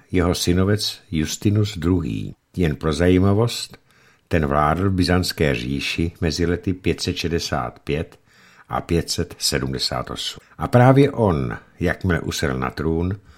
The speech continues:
odmítl platit Avarům povinný tribut. Jednalo se o jakýsi úplatek za to,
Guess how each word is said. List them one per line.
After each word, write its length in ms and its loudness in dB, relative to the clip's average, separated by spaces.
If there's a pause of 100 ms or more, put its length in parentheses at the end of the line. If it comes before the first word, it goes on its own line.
(340)
odmítl 580 4
platit 560 0
Avarům 640 4
povinný 440 4
tribut. 600 0 (420)
Jednalo 340 -2
se 240 -4 (600)
o 140 -6
jakýsi 520 -4
úplatek 640 0
za 160 -6
to, 340 -2